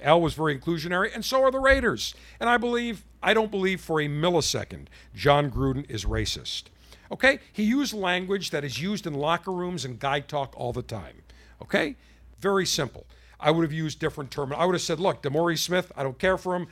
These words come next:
I think he's a schmuck or a putz or he's a dumbass." That's how I talk. I would not have said anything regarding his lips. But I will say this. I <laughs> thought it was rather humorous that,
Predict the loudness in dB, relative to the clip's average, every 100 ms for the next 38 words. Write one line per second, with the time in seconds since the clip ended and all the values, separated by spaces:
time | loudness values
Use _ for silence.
0 | -10 -6 -4 -4 -8 -6 -4 2 2 2
1 | 0 0 4 4 6 2 -2 -6 -14 -10
2 | -8 -10 0 2 4 2 0 -2 -4 -2
3 | -2 -2 -6 -12 -16 -20 -20 -20 -20 -20
4 | -20 -20 -2 2 2 2 2 0 0 -2
5 | -2 -4 -6 -8 -4 -2 -2 -2 -2 -4
6 | -6 -4 2 2 0 -4 2 4 6 6
7 | 2 2 0 -2 -10 -14 -20 -20 -20 -20
8 | -16 -10 -4 2 2 2 -4 -4 0 2
9 | 2 -2 -8 -20 -10 2 2 4 0 -2
10 | -2 -4 -12 -20 -20 _ -20 -2 2 2
11 | 0 -12